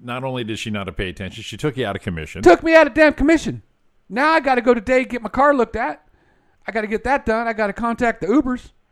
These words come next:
Speaker 2: to contact those people. Then, oh, uh, <sighs> oh my goodness.
Speaker 1: <laughs> Oh my goodness. <laughs> Chain reaction of bullshit.
Speaker 2: Yeah.
Speaker 1: Aw, man, poor Roy.
Speaker 2: So I'm done.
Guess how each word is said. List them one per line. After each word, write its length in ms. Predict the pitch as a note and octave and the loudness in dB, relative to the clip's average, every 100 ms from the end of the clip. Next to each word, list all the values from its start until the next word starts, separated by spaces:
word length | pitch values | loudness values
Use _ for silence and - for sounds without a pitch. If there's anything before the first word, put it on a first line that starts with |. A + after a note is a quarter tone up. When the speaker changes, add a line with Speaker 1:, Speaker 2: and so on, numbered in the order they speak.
| _ _ _ _ _ | _ _ _ _ _
Speaker 2:
to 80 | - | -12
contact 460 | - A#3 G#3+ G#3+ G3 | -4 -4 -2 -4 -2
those 180 | C#4 D#4+ | 0 0
people. 320 | B3+ A3 B3+ _ G3 F3 - | -2 -8 -12 _ -20 -20 -6
Then, 300 | B3 D4+ D4 - | -2 -2 -2 -10
oh, 180 | A#3 | -12
uh, 300 | B3 - G3+ F3+ - _ D3 _ _ - - G#2+ A#2 | -12 -8 -8 -10 -16 _ _ _ _ -20 -20 -20 -14
<sighs> 60 | E3 D3+ B2+ - _ _ - | -12 -12 -16 -20 _ _ -2
oh 340 | G#3 F#3+ G#2+ - | 4 4 2 -8
my 80 | - | -8
goodness. 420 | - F#3+ G2+ - _ _ _ | -2 -2 -4 -10 _ _ _
Speaker 1:
<laughs> 80 | - - _ _ _ _ _ _ | -20 -20 _ _ _ _ _ _
Oh 160 | G3 D#3+ | -10 -8
my 120 | D3+ | -8
goodness. 360 | C#3+ D3+ C#3+ - - - - - - | -8 -8 -8 -10 -16 -20 -20 -14 -8
<laughs> 320 | F3+ A#2 C3 - - D3 - | -6 -6 -10 -12 -20 -18 -12
Chain 300 | - E3+ E3+ | -6 -4 -2
reaction 440 | D3+ A2+ G2 A2+ | -4 -4 -6 -6
of 120 | F#2+ | -8
bullshit. 380 | E2 D#2 - D2 - - _ _ _ | -8 -12 -12 -16 -18 -20 _ _ _
Speaker 2:
Yeah. 120 | E2+ - - _ - | -16 -16 -20 _ -10
Speaker 1:
Aw, 560 | F2 C2+ A#1+ - - | -10 -12 -20 -20 -20
man, 480 | - F#2+ C#3+ C#3 C#3 | -10 -6 -6 -4 -6
poor 220 | C3 A#2 | -4 -4
Roy. 400 | D2 C2 C#2 D2+ G2+ | -6 -12 -18 -18 -10
Speaker 2:
So 120 | - | -6
I'm 120 | G3 | -6
done. 180 | E2+ D#2+ | -6 -14